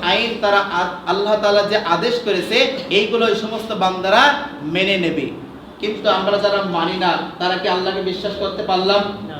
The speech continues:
Speaker 1: কথা বলেন সবাই।
Speaker 2: না।
Speaker 1: পারলাম না। আল্লাহ পাক রব্বুল আলামিন এই জন্য বলতেছে, "বান্দা, তোমার জন্য মদ হারাম করে দেয়া হয়েছে, তোমার জন্য জুয়া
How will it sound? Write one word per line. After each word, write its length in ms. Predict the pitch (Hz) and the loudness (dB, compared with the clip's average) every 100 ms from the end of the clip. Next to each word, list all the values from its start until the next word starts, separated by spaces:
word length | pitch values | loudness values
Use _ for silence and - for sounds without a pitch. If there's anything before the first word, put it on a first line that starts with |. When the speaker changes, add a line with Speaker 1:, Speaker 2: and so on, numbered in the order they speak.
| - - 151 | -10 -6 0
Speaker 1:
কথা 180 | 214 | 6
বলেন 260 | 208 214 214 | 8 8 4
সবাই। 300 | 214 226 233 | 4 4 4
Speaker 2:
না। 360 | 226 190 - - - - - | 2 -6 -10 -10 -10 -12 -8
Speaker 1:
পারলাম 300 | 123 123 113 | -6 -6 -6
না। 200 | 104 101 - - - - - - - - - - - - - - - - 165 | -8 -12 -14 -16 -16 -16 -14 -14 -14 -14 -16 -14 -14 -16 -16 -18 -18 -6 0
আল্লাহ 340 | 208 226 220 | 2 6 6
পাক 300 | 220 220 220 | 6 6 4
রব্বুল 220 | 220 233 226 | 2 2 2
আলামিন 340 | 220 220 220 | 4 2 -2
এই 160 | 220 220 | -4 -4
জন্য 260 | 220 - 208 | -2 0 4
বলতেছে, 420 | 202 196 214 226 | 2 2 -4 0
"বান্দা, 540 | 214 214 214 226 226 220 - - - - - - - | 2 2 2 0 0 -2 -10 -14 -16 -16 -18 -16 -6
তোমার 380 | 190 214 226 220 | 2 6 6 4
জন্য 280 | 226 - 220 | 0 4 6
মদ 560 | 202 196 202 226 214 | 6 6 4 4 2
হারাম 200 | 202 220 214 202 | 2 0 0 0
করে 160 | 196 | 0
দেয়া 240 | 170 180 175 | 2 2 2
হয়েছে, 640 | 170 170 165 170 170 165 165 165 - - 170 | 4 4 2 2 4 2 0 -6 -10 -8 -2
তোমার 360 | 170 190 165 | 2 2 2
জন্য 400 | 196 180 175 165 | 0 0 -2 -2
জুয়া 180 | 165 | 0